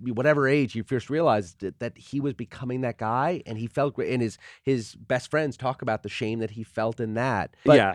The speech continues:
Speaker 2: the line between sort
Speaker 1: Yeah.
Speaker 2: of laughing with someone and laughing at them is razor thin, and he
Speaker 1: Right.
Speaker 2: was always on the edge of that. David Spade, his best friend and frequent collaborator, obviously on Tommy Boy and in Black Sheep and movies like that,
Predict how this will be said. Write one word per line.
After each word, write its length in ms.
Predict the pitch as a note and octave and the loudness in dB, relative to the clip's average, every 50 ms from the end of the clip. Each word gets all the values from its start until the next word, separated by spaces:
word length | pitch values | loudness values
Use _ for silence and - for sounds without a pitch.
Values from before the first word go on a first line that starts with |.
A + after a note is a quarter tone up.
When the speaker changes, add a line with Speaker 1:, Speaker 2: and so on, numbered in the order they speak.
| - - | 0 2
Speaker 2:
the 120 | C#3 D3 | 4 6
line 320 | D3+ F3 F3+ G3 G3+ G#3 F3+ | 6 8 8 6 6 4 4
between 320 | F3+ - D3 E3 D#3+ A#2+ | 2 0 2 0 2 4
sort 100 | A#2 C#3+ | 4 4
Speaker 1:
Yeah. 60 | C#3 | 4
Speaker 2:
of 80 | A#2 A#2+ | 4 4
laughing 440 | C#3+ D3 D3+ D#3 - - C#3 C3 B2 | 6 6 6 6 4 2 -2 0 2
with 220 | B2 D#3 E3 - | 4 4 4 4
someone 380 | - - D#3 C#3+ C#3+ C#3+ C#3 C3+ | 4 2 4 4 4 2 2 0
and 100 | B2 A#2+ | 0 0
laughing 360 | A#2+ B2 B2+ - - A#2+ A#2 | 2 2 2 0 0 0 2
at 160 | A#2+ A#2 - | 2 2 2
them 140 | A#2+ A#2 A#2+ | 0 -2 0
is 140 | B2 A2 A#2 | -2 -4 -4
razor 480 | B2 B2 C3 C3+ C#3 C3+ A#2+ B2+ B2 | -2 2 4 6 6 6 6 4 2
thin, 260 | A#2 - B2 A2+ A2 | 4 4 4 4 4
and 120 | G#2+ G#2 A2+ | 4 4 6
he 60 | C#3+ | 6
Speaker 1:
Right. 80 | D3 C3+ | 6 6
Speaker 2:
was 100 | A#2+ C#3+ | 8 8
always 240 | C3+ C3+ C3 A2+ | 10 10 10 8
on 80 | C3 A#2 | 6 6
the 120 | A#2 A2+ | 4 4
edge 200 | A2+ B2+ B2+ B2 | 6 4 6 4
of 80 | A#2+ G#2 | 4 2
that. 240 | G2+ G#2 G#2 G#2 - | 4 4 2 2 4
David 280 | D#3+ E3 D#3+ D3+ B2+ | 4 4 4 4 0
Spade, 520 | - - - - F#3+ F#3+ F#3+ E3+ D3+ C3+ A2+ | -4 -4 -2 2 2 4 4 4 2 2 2
his 180 | A2+ C3+ A2+ | 0 0 -2
best 380 | G2+ F#2 - C#3+ D3 D3 - - | -2 -2 2 2 2 2 0 -4
friend 340 | - - C3 B2+ B2+ C3 B2+ | -6 -2 -2 -2 -2 -2 -4
and 100 | G#2+ - | -6 -6
frequent 320 | - B2 A2+ - A2+ G2+ | -4 -4 -4 -4 -6 -6
collaborator, 560 | - A2 A2 A2+ A2+ G#2+ A2+ A2 A2 A2 G#2+ | -2 2 4 4 4 4 2 0 0 0 0
obviously 440 | G#2 G2+ G2 G#2 G2 F2 - A2+ G2+ | 0 0 0 0 -4 -4 -4 -4 -4
on 160 | F2+ F#2 F#2 | -2 -4 -6
Tommy 320 | - - C#3+ C3+ B2 A#2 A2+ | -4 -2 0 0 2 2 0
Boy 260 | G2+ A2+ A2 G#2+ G#2+ | 0 2 0 0 0
and 100 | G#2 F#2+ | -2 -4
in 100 | F#2 F#2 | -6 -4
Black 260 | E2 C3+ C#3+ C#3+ C3+ | 0 2 2 2 2
Sheep 400 | - - C#3 B2+ B2+ B2+ B2 - | 0 -2 -2 0 0 0 -2 -2
and 180 | G2+ F#2 F#2+ G2 | -4 -6 -4 -2
movies 300 | G#2 G#2+ G#2 G#2+ F2+ G2 | -2 0 0 0 -2 -2
like 160 | G#2 F#2+ - | -2 0 4
that, 240 | E3+ E3 D#3 D3+ | 6 6 6 6